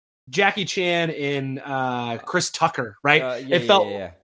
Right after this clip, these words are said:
Speaker 1: Rush
Speaker 2: Or,
Speaker 1: Hour,
Speaker 2: yeah,
Speaker 1: right?
Speaker 2: or,
Speaker 1: It
Speaker 2: like,
Speaker 1: felt
Speaker 2: uh, Shanghai Nights.
Speaker 1: Right. It felt very much like, how, what's the,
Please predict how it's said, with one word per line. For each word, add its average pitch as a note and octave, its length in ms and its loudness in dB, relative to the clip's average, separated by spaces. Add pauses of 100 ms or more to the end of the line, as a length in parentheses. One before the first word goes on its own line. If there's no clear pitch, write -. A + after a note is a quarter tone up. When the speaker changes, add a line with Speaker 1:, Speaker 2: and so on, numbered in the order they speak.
(180)
Speaker 1:
Rush F#3 340 4
Speaker 2:
Or, - 20 4
Speaker 1:
Hour, A2+ 480 2
Speaker 2:
yeah, C#3 240 -2
Speaker 1:
right? D#3+ 220 4
Speaker 2:
or, B2 220 -2
Speaker 1:
It B2 60 -2
Speaker 2:
like, A#2+ 280 -4
Speaker 1:
felt A#2 300 2
Speaker 2:
uh, A2 40 -6
Shanghai C3+ 400 -2
Nights. A#2+ 540 -6 (480)
Speaker 1:
Right. F3+ 440 6
It F3 180 -2
felt G3 240 2
very G3 300 2
much E3+ 300 -4
like, D#3 180 0
how, F#3 340 -2
what's F#3 340 -2
the, F3+ 260 -4